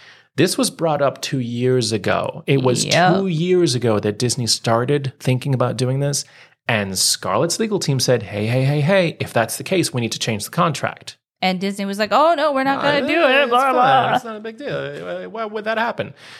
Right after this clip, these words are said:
Speaker 1: I will point out, as of that article, which was a few days ago,
Speaker 2: Dick's changed other contracts.
Speaker 1: Yes. Um, Marvel dealt with that issue and apparently dealt with it better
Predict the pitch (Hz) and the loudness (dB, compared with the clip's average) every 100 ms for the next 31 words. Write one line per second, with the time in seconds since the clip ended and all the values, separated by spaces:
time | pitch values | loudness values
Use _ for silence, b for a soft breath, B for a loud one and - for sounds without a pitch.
0 | B B B B _ 131 170 214 208 202 | B B B B _ 0 2 0 0 0
1 | 139 82 - _ _ - 127 147 156 131 | 2 0 -4 _ _ -2 0 2 0 0
2 | 131 123 117 110 - 92 113 - 98 - | 2 4 2 0 -6 -10 -10 -12 -12 -8
3 | 113 101 90 - 107 160 165 147 - 208 | -6 -4 -6 -4 -4 -4 -6 -4 -2 0
4 | - - 233 185 170 - - 185 214 - | -4 0 2 2 0 -2 0 2 2 0
5 | 175 135 123 127 117 123 - - - - | 0 0 -2 -2 0 0 -4 -10 -12 -14
6 | _ _ _ - 95 85 - - _ b | _ _ _ -14 -12 -12 -14 -16 _ b
7 | b b b - 98 92 95 - 123 170 | b b b -6 -4 -4 -6 -4 2 4
8 | 160 104 - _ _ _ - 127 117 101 | 4 0 -4 _ _ _ -16 -2 0 0
9 | 120 101 98 90 90 - 92 95 139 _ | -2 -2 -2 -2 -2 -2 -2 -8 -10 _
10 | _ _ _ _ - 92 95 90 82 90 | _ _ _ _ -8 -6 -4 -6 -6 -6
11 | - 98 92 - 95 90 92 | -6 -8 -8 -4 -2 -2 -4